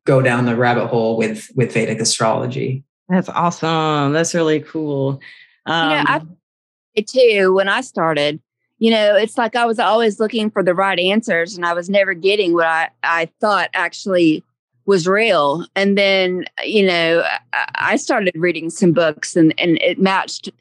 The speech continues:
Speaker 3: like, within of what I felt. So
Speaker 1: Yeah.
Speaker 3: I can understand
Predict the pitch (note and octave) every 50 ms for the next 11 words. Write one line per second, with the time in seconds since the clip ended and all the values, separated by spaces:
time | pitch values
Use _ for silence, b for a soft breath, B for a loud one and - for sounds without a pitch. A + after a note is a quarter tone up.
0 | _ _ _ _ _ _ - G#3 G#3 G3+ F#3 - _ _ - G3+ G#3 F#3+ G3+ A3
1 | A3+ A3 G3+ F#3 F3+ E3 E3+ F#3 F#3 F#3+ A3 A#3+ - - F3 D#3+ D3+ D3 C3 -
2 | - - - - - _ _ _ _ _ _ _ _ _ _ _ - - - A#3+
3 | A3 A3 A#3 A#3 C#4 B3+ B3 A#3+